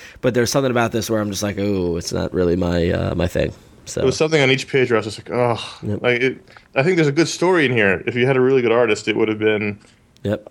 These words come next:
Speaker 2: a much better book. But it was, I just can't get behind. Is that Wally?
Speaker 1: Or Bart? I don't know.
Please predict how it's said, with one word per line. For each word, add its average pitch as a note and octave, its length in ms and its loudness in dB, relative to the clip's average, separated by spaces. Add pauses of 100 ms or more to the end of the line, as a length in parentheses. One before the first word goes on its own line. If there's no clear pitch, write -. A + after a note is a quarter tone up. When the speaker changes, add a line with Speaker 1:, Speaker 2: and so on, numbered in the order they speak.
Speaker 2:
a - 40 -10
much A#2+ 200 0
better A2 180 2
book. G#2 320 -2
But F#2+ 260 0 (140)
it A2 80 -4
was, A2 200 -6
I G#2 80 -2
just G2+ 200 -12
can't A2+ 220 -6
get G#2 120 -6
behind. G2+ 460 -6 (360)
Is B2 60 -10
that G#3+ 120 0
Wally? D#3+ 420 2 (840)
Speaker 1:
Or A#2 280 2
Bart? A2+ 520 0
I G#2+ 80 -4
don't G#2+ 120 -2
know. B2 160 -2